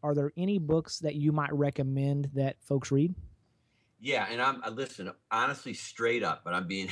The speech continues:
Speaker 2: <laughs> this is not because I wrote it. The, the book I wrote, Love God, Hate Church. You can get it on Amazon. Just type in Love God, Hate Church, Mike Moore, or go to love god hate church dot net, and that
Speaker 1: Okay.
Speaker 2: will guide you through it.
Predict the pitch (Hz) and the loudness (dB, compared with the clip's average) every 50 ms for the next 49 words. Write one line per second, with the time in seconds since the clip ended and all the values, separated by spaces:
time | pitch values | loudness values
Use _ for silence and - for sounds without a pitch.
0 | 101 101 - - 165 - - - - 95 - - 107 101 107 127 135 131 - 127 | -6 -8 -6 -4 -4 -4 -4 -4 -8 -10 -8 -6 -2 2 2 2 2 2 -2 -8
1 | 127 - 113 98 110 104 104 95 90 98 92 85 80 73 - - _ _ _ _ | -6 -6 -4 -4 -2 -2 -2 -2 -2 -4 -4 -4 -6 -8 -12 -14 _ _ _ _
2 | _ _ _ _ _ _ _ _ _ - 82 - - 107 98 92 - - 90 101 | _ _ _ _ _ _ _ _ _ -20 -16 -8 -4 -4 -4 -4 -6 -10 -6 -6
3 | 107 101 120 123 120 - 123 120 107 82 - - - 85 - _ - 156 151 123 | -2 2 2 2 2 2 2 2 2 2 0 -2 -6 -12 -16 _ -8 -6 0 2
4 | 101 92 85 80 78 - - _ _ _ _ _ _ - - 113 110 - - - | 2 4 2 2 0 -4 -12 _ _ _ _ _ _ -4 -2 -2 -2 -2 -4 -8
5 | - 101 - - - - - - - - _ _ _ _ _ _ - 95 104 - | -6 -6 -6 -6 -6 -10 -14 -14 -16 -20 _ _ _ _ _ _ -8 -8 -6 -4
6 | - 113 98 92 127 135 156 160 165 160 147 123 120 110 101 95 87 - 85 80 | -4 -4 0 2 2 2 4 4 2 2 0 -2 -4 -4 -2 -4 -6 -6 -6 -6
7 | 71 69 76 85 85 - _ _ - 95 95 - - 107 101 101 98 110 104 95 | -6 -6 -6 -8 -10 -14 _ _ -10 -10 -10 -8 -2 0 0 2 2 0 -2 0
8 | 92 92 95 92 101 101 101 95 98 101 117 120 120 - - - - 85 85 - | 2 0 0 0 0 0 0 0 -2 -2 -4 -4 -6 -8 -10 -10 -8 -10 -10 -10
9 | - - 76 82 - - - 92 87 82 78 80 - - 131 151 170 156 110 90 | -10 -6 -4 -4 -4 -4 -4 -4 -4 -2 -2 -4 -2 2 4 6 8 8 8 8
10 | - 123 143 151 - - - _ _ _ - 107 110 98 92 90 85 95 113 135 | 6 6 4 2 -4 -16 -20 _ _ _ -4 -2 0 2 2 2 4 4 4 2
11 | 135 110 110 98 95 95 90 98 101 104 - - - 107 101 90 - - - - | 2 2 2 4 4 2 2 0 -2 -2 -2 -4 -6 -4 -4 -4 -6 -8 -10 -6
12 | - - 117 110 - - - - 104 104 107 110 - 139 127 - - - - - | 2 4 8 8 8 8 6 4 -4 -4 -2 0 2 2 2 0 -2 -6 -10 -14
13 | - - - _ _ _ _ _ _ _ _ _ - 95 95 98 104 104 - - | -14 -14 -16 _ _ _ _ _ _ _ _ _ -12 -8 -6 -2 -2 -2 -2 -4
14 | 101 98 82 98 95 92 92 85 90 90 82 - - - 92 87 78 - | -6 -8 -6 -6 -4 -4 -4 -4 -6 -10 -12 -12 -10 -8 -6 -6 -6 -8